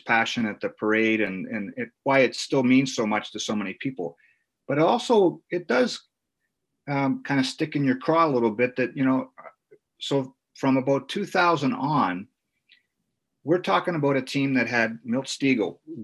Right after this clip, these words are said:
the greatest receiver in C F L history, Charles Roberts, the leading rusher in Bomber history, Doug Brown, one of the greatest Canadians in the Bombers, in the Canadian Football Hall of Fame. None of those guys have a championship. They had a couple cracks at it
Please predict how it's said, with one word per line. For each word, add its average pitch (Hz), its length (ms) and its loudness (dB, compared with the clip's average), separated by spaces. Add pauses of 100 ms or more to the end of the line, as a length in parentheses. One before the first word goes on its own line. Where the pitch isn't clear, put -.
(120)
the 113 280 0
greatest 120 380 0
receiver 120 500 0
in 107 120 -2
C 117 180 -2
F 110 140 -2
L 107 80 2
history, 104 360 -4
Charles 127 360 0
Roberts, 120 520 -2
the 110 80 -2
leading 120 360 0
rusher 127 360 0
in 104 120 -4
Bomber 104 340 -2
history, 104 320 -8
Doug 123 300 -2
Brown, 120 320 0
one 113 80 0
of 101 80 -2
the 107 40 -6
greatest 117 300 -2
Canadians 113 600 -2
in 101 120 -8
the 98 80 -8
Bombers, 104 720 -6 (220)
in 120 280 0
the 107 80 0
Canadian 123 300 -2
Football 110 280 -2
Hall 110 200 0
of - 80 -6
Fame. 117 280 -2 (280)
None 147 80 2
of 180 80 4
those 170 160 4
guys 160 260 4
have 143 140 -2
a 120 40 -6
championship. 139 640 -4
They 98 80 -4
had 113 120 0
a 113 60 -2
couple 147 340 -6
cracks 143 440 0
at 110 200 0
it - 100 -6